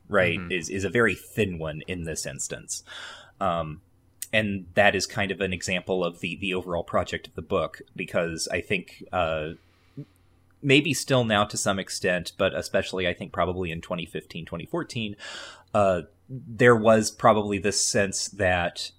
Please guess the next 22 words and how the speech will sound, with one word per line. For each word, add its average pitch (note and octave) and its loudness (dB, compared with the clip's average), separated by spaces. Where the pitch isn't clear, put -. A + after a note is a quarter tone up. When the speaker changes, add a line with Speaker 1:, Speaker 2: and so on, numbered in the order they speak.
Speaker 1:
I, B2 12
I, - 6
I, G2 8
when A#2 8
I F#2+ 8
say G#2 0
probably, E2+ -2
right, E2 4
I'm F#2+ 2
thinking, G2 -2
like, F#2 2
if G2 -2
you A2 2
had F2 0
asked F2+ 2
Michael A2 4
in F2 -4
twenty F2+ -2
fourteen, F#2+ -6
twenty F2 -4
thirteen, D#2+ -8
how, - 2